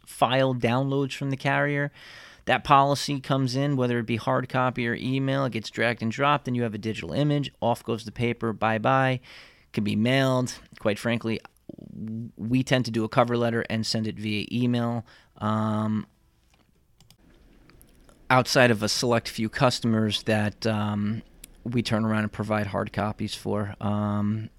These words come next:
e-, everything is done through email for delivery of policies for us or through the customer portal, which when that policy is attached, they are notified of an available document on their customer portal. So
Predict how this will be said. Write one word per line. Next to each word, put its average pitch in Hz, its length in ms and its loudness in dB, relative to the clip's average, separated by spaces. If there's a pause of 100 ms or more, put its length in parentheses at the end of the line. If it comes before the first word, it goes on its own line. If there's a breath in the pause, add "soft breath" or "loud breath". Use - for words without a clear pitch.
(400)
e-, 80 160 -6
everything 120 540 4
is 104 460 -4 (460)
done 110 220 2
through 104 380 -4 (120)
email 104 600 0
for 104 220 -4
delivery 104 440 -2
of 104 100 -6
policies 104 520 -2
for 95 180 -4
us 101 380 -2
or 110 340 2
through 101 440 -4
the 98 300 -6
customer 101 460 -4
portal, 127 500 2 (580 loud breath)
which - 520 0
when 110 360 4
that 104 200 0
policy 101 460 0
is 98 100 -4
attached, 107 580 0
they 104 160 2
are 101 120 0
notified 101 680 -2
of 95 420 -4
an 104 100 -4
available 95 420 -8
document 95 460 -6
on 95 140 -6
their 92 100 -8
customer 104 380 -4
portal. 143 380 4 (540 loud breath)
So 113 340 2